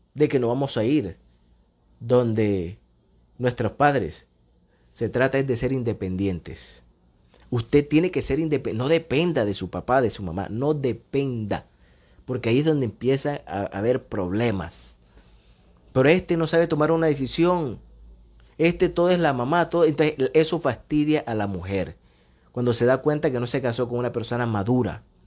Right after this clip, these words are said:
Usted tiene que saber tomar sus propias decisiones. Por supuesto, hay veces en que uno le consulta a los padres.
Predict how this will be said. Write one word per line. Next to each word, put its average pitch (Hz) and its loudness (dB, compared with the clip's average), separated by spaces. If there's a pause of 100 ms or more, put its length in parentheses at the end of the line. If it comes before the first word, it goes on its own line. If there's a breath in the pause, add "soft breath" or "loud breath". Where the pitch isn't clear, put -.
(1080)
Usted 139 2
tiene 156 4
que 208 2
saber 117 0
tomar 147 0
sus 135 -2
propias 131 0
decisiones. 101 -2
Por 202 2
supuesto, 123 -4 (560 loud breath)
hay 131 2
veces 127 2 (920 soft breath)
en 151 4
que 120 -4
uno 117 0
le 170 2
consulta 107 -2
a 123 2
los 123 0
padres. 127 0